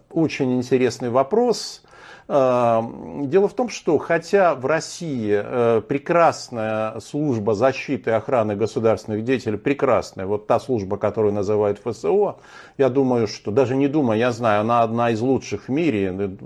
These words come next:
входит в тройку, наверное, лучших в мире систем защиты, современные средства и методы борьбы, в том числе дистанционного воздействия,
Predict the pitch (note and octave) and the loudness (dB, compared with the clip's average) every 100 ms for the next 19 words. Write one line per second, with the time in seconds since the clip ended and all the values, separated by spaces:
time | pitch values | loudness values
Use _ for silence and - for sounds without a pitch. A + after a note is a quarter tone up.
0 | A2+ C3 - A#2 - D#3+ B2+ G#2+ - - | -16 -16 -14 -14 -4 0 0 -2 -4 0
1 | C#3 A2 - G#2 G#2 G#2+ G#2 G2+ G#2+ G2+ | 2 2 -4 -4 -2 0 0 -2 -4 -6
2 | B2 - C#3+ F#3+ F3+ G#2 - - - - | -12 -8 -4 -2 0 -4 -8 -20 -20 -12
3 | - A#2+ - C3 G#2 B2+ B2 - A#2+ - | -4 -4 0 0 2 0 0 -4 -4 -2
4 | F#2+ - - - - - - D#3 E3+ F#3+ | -6 -8 -20 -20 -20 -8 0 2 4 4
5 | G#3+ G3+ F#3 E3+ - F3+ G3+ G3+ - C#3+ | 2 2 0 -2 0 2 2 2 -4 -4
6 | D3+ E3+ E3+ F3 F3 D#3 B2 A2 G#2+ G2 | -2 -2 -2 0 0 0 0 2 0 2
7 | C3 C#3+ D3 D#3 D3 G2 - C3+ - - | 4 4 0 0 0 -2 -2 -4 -6 -8
8 | B2+ A#2+ - C3+ B2 D3 B2+ B2 A#2+ A2+ | -6 -4 -4 -4 0 0 2 2 0 2
9 | B2 B2+ C3+ G3+ G#3 - C3+ A#2 G2+ | 2 0 0 0 0 -4 0 0 0